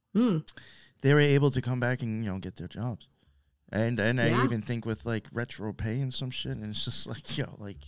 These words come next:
Speaker 2: I don't know.
Speaker 1: Well, the, well, the retro pay is, I mean, it's a nice, um, gesture, gesture of apology, I would say, right?
Speaker 2: I just do find it very
Speaker 1: Uh,
Speaker 2: interesting how there really has been a lot of that.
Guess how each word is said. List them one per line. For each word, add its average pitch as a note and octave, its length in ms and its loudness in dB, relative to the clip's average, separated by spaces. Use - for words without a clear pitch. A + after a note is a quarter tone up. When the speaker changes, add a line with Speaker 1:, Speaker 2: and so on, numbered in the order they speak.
Speaker 2:
I D2 120 -8
don't C#2 160 -8
know. B1+ 160 -10
Speaker 1:
Well, G3+ 340 2
the, G#3 140 2
well, A3+ 160 4
the A#3 100 4
retro E4+ 280 2
pay E3+ 300 2
is, D#3 140 4
I D#3+ 40 2
mean, E3 200 4
it's D#3+ 180 0
a F#3 80 2
nice, F#3+ 480 2
um, D3+ 480 2
gesture, D#3+ 600 0
gesture G3 380 2
of E3+ 80 2
apology, D3+ 720 0
I D3 120 -2
would D3+ 160 -2
say, - 320 -6
right? D#3+ 360 0
Speaker 2:
I - 400 -20
just A2+ 140 -10
do C3+ 80 -2
find B2 220 0
it G#2+ 60 -2
very G2+ 220 0
Speaker 1:
Uh, D3 100 4
Speaker 2:
interesting D3 500 0
how G2 320 -8
there C3 120 -2
really B2 260 0
has G2 180 -6
been F#2+ 140 -8
a F2+ 100 -8
lot F#2 200 -8
of F2+ 100 -8
that. F#2+ 200 -6